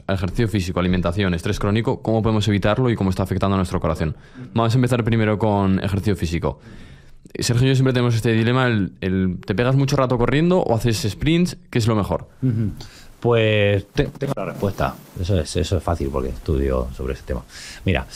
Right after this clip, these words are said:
Speaker 2: em, cuando, cuando nosotros comparamos con estudios científicos qué es lo que más disminuye nuestro riesgo de sufrir un evento cardiovascular, un infarto, eh, nos damos cuenta de algunas cosas que son curiosas. Y uno, el mejor ejer-, ejercicio es el que se hace.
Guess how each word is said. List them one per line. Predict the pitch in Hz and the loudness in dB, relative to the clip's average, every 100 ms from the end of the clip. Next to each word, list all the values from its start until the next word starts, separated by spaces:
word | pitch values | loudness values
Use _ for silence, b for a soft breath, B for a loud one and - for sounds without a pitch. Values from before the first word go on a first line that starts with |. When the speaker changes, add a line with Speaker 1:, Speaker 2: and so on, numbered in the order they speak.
| B B | B B
Speaker 2:
em, | - 120 113 110 110 107 107 107 - - | 0 2 2 2 2 2 2 0 -2 -2
cuando, | 110 107 107 107 104 104 90 - - - | 0 2 2 2 2 2 0 -4 -14 -4
cuando | 113 107 | 0 0
nosotros | 101 127 151 | 0 0 0
comparamos | 143 123 101 101 87 71 - - - | 0 2 2 2 0 -2 -6 -10 -4
con | 85 85 82 | -2 0 -2
estudios | 87 107 113 | 0 0 2
científicos | 104 98 101 87 78 69 67 - | 0 0 -2 -4 -4 -4 -4 -8
qué | - 113 | -2 -2
es | 113 | 0
lo | 107 98 | 0 2
que | 87 | 2
más | 101 110 | 2 2
disminuye | 110 107 104 98 90 | 0 0 2 2 2
nuestro | 82 - 82 | 0 0 0
riesgo | 80 92 110 98 85 73 | 0 2 0 0 -2 -2
de | 71 | -4
sufrir | 71 78 98 90 | -8 -8 -4 -4
un | 78 | -4
evento | 78 82 85 | -6 -4 -2
cardiovascular, | 73 76 73 - 92 147 170 | -2 -2 -4 -4 -2 -2 -4
un | 92 | -6
infarto, | 87 - 95 - 165 214 - B B B B B - | -4 -4 -6 -4 -8 -8 -16 B B B B B -4
eh, | 113 101 98 92 92 85 - | 0 2 2 0 -2 -6 -4
nos | 107 | 0
damos | 107 151 | 0 0
cuenta | - 180 | -6 -8
de | 147 113 - 87 - | -8 -8 -10 -8 -8
algunas | - 135 135 | -8 -10 -10
cosas | 139 - | -10 -12
que | |
son | 107 101 | -12 -10
curiosas. | 78 80 85 | -6 -6 -4
Y | 98 | 0
uno, | 104 92 | 0 -2
el | 110 | -2
mejor | 101 143 | -2 -2
ejer-, | 170 139 - | -2 -2 -4
ejercicio | 113 110 - 110 117 117 | -4 -6 -4 -2 -2 -2
es | 117 | -4
el | 107 | -6
que | 92 | -6
se | - | -4
hace. | 85 - | -4 -4